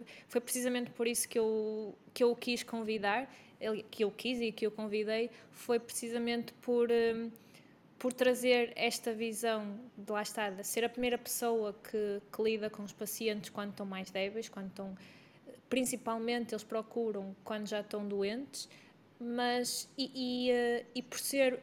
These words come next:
também uma profissão que, por norma, está posta num, num pedestal,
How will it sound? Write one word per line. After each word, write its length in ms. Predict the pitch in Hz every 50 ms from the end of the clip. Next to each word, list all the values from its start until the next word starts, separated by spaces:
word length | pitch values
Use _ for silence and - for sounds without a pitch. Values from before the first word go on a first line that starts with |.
| - -
também 520 | - 247 240 240 240 247 247 240 226 220 220
uma 200 | 233 226 226 226
profissão 720 | - - 233 214 - 233 220 - - - 226 220 214 202 - -
que, 100 | - 220
por 220 | - - 226 208
norma, 460 | 220 220 220 220 214 214 208 208 208
está 320 | 214 - - - 233 214 208
posta 400 | - - 226 214 214 - - 214
num, 460 | 208 214 214 208 208 202 202 202 202 - - - - - - - -
num 220 | 233 220 226 220 214
pedestal, 760 | 220 - 208 196 - - - - 214 208 202 233 262 -